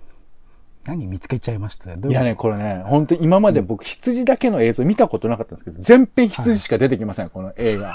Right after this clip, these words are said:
Speaker 2: 映画というかドキュメンタリー。すごいっすよ、
Speaker 1: はあ。
Speaker 2: これ。
Speaker 1: はあ。
Speaker 2: こんなに羊見ないってぐらい、一時間半ぐらいあるんですけど。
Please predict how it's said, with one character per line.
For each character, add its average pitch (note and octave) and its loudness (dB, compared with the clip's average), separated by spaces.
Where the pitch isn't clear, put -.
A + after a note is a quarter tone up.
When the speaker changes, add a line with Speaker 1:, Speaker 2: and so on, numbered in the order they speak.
Speaker 2:
映 D3 6
画 C3+ 4
と C#3 0
い - 2
う A2 2
か G2 0
ド A#2+ -2
キ B2 -2
ュ C3+ 2
メ C3+ 2
ン A2+ 0
タ F#2+ -4
リ F2+ -6
ー。 - -20
す - -2
ご A3+ 6
い - -
っ - 2
す G#2 -4
よ、 - -2
Speaker 1:
は - -
あ。 - -10
Speaker 2:
こ - -10
れ。 D#2 -6
Speaker 1:
は - -14
あ。 - -18
Speaker 2:
こ - 0
ん D#4 0
な D4 8
に C#4+ 4
羊 C4 2
見 B3 8
な C#4+ 6
い E3+ 0
っ - -4
て B2 -2
ぐ - 0
ら - 0
い、 - -8
一 C#4 2
時 E4 4
間 D4+ 4
半 C#4+ 6
ぐ A#3+ 4
ら C#3 4
い G2 0
あ F#2+ -4
る F#2 -6
ん - -8
で E2 -12
す - -18
け - -12
ど。 F2+ -6